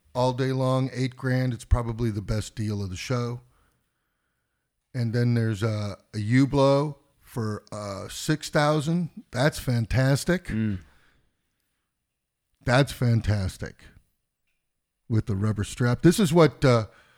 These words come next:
Speaker 1: this is what we've been, we've been seeing a watch similar to this on Dave Roberts' wrist. Uh, but I think for sure the other night we saw an Audemars Piguet. We were doing watch spotting, and we saw
Speaker 2: Yeah.
Speaker 1: Dave Roberts, who's the manager of the Los Angeles Dodgers,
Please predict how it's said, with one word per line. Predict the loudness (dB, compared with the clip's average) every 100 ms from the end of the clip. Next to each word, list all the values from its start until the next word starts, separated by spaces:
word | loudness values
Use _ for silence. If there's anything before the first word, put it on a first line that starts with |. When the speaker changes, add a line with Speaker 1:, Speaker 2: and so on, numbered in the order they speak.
| _ _ _ _ _
Speaker 1:
this | -4 -2
is | 2
what | 6
we've | 6 6
been, | 6 6
we've | 4 6
been | 4
seeing | 4 4 6
a | 6
watch | 6 4 2
similar | 2 4 6 6
to | 6
this | 4 4 2
on | 2 4
Dave | 4 4 4
Roberts' | 2 4 2 0
wrist. | -4 -4 -4 -8 -14 _ _ _ _ _ _ _ _ _ _ _ _ _ _ _
Uh, | -2 -2
but | 0 -4 0
I | 0
think | 2 0
for | 0 -2
sure | 2 2
the | 2
other | 0 0
night | 0 2
we | -2
saw | 0 0
an | 0 -2
Audemars | -2 0 0 -2 -2
Piguet. | -8 -4 -2 0
We | 4 4
were | 6
doing | 6 6
watch | 6 4 2
spotting, | -4 0 2 4
and | 6
we | 4
saw | 4 2
Speaker 2:
Yeah. | 4
Speaker 1:
Dave | 4 4 6
Roberts, | 6 4 2
who's | 0 0
the | 2
manager | 2 2 2 0
of | 0
the | 2
Los | 0 2 0
Angeles | 2 0 0
Dodgers, | 2 2 2